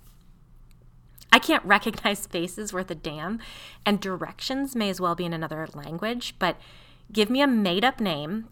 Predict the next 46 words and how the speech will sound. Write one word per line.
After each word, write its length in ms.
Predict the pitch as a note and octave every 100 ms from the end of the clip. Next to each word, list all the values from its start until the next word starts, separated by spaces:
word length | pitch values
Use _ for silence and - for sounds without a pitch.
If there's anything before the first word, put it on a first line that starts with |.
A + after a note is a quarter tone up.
| -
and 120 | F#3+
about 380 | F3 E3+ - -
fifteen 380 | F#3+ - A#3 G#3
minutes 240 | F#3+ F#3+
in 60 | F3
the 60 |
car 280 | - D#3+ E3+
to 80 | F#3+
imagine 580 | F3 D#3 D#3+ G#3 A3+ A3+
with 140 | G3
that 200 | E3+ -
song 280 | - D#3 F#3+
playing 200 | - B3
in 60 |
the 40 | A#3+
background, 480 | B3 B3 C4 C#4 C#4+ - - - -
and 140 | G#3
I 80 | G#3
have 100 | G#3+
a 40 |
spooky 360 | G#3+ - G#3 F#3
story 280 | - D#3 C3+
to 60 |
show 180 | - -
for 180 | - -
it. 120 | - - - - - - - - - - - - -
Brains 380 | A3 A3 A#3 A3
are 160 | F#3+
so 200 | F3+ E3+
weird. 360 | D3+ C#3 G2 F#3+ - - - - - - - - - - - - - - - C4
Anyways, 440 | B3+ E3 D3+ - - - - - -
I've 120 | C#4
always 320 | E4 A4 A3+
wondered 360 | F#3 F#3+ F3 D#3+
about 240 | E3+ D3
the 60 | -
people 360 | - E3+ D3+
who 120 | D#3 D#3+
live 420 | D#3+ D#3 C3+ D3
on 180 | D3 C#3
that 280 | C#3+ - -
creep 300 | - F#3+ -
fest 440 | - B1+ - -
of 100 | D3
a 60 | C#3
road. 400 | A2+ A#1+ B1